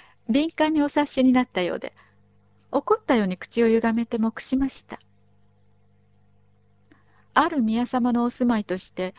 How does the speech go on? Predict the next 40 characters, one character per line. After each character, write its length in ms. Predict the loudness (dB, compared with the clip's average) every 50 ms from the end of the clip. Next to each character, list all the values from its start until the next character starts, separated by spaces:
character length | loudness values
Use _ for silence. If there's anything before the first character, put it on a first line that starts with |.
| -20 -20 -20 -20 _ _ _ _ _
新 280 | -6 0 2 4 6 8
円 180 | 8 6 6
五 160 | 8 6 6 4
十 200 | 4 -2 -4 0
万 300 | 0 0 2 2 2 2
円 220 | 2 0 -2 -4
で 340 | -4 -4 -4 -4 -6 -10 -16 _ _ _ _ -10
こ 180 | -4 -2 0
の 160 | 0 0 0
家 260 | 0 -2 -2 -2 -2 -2
を 120 | -2 -4
ど 280 | -2 -2 -2 -2 -2 -6
う 60 | -8 _
こ 280 | -12 -10 -10 -8 -8 -10
う 60 | -14 _ _ _ _ _ _ -4
と 100 | -2 0
い 80 | 0
う 60 | 0
話 360 | 0 -2 -2 -2 -2 -2 -4 -4
が 120 | -2 -4
あ 20 |
っ 60 | -4 -4 _
た 120 | -2 0
の 100 | 0 -2
も 240 | -4 -6 -8 -12 -14 _ _ _ _ _ _ -6
事 180 | -6 -4 -4 -6
実 260 | -8 -8 -10 -10 -8
で 100 | -6 -6
す 140 | -6 -6 -8
が、 140 | -8 -8 -10 -12 -18 -20 -20 -20 -20 -20 -14
そ 160 | -4 0 0 0
れ 80 | 2
は 80 | 0 0
立 320 | 0 -2 -2 -2 -2 -2
ち 20 | 0
消 160 | 2 4 4
え 40 | 4
に 100 | 4 4
な 140 | 4 4
り、 180 | 2 0 -6 -10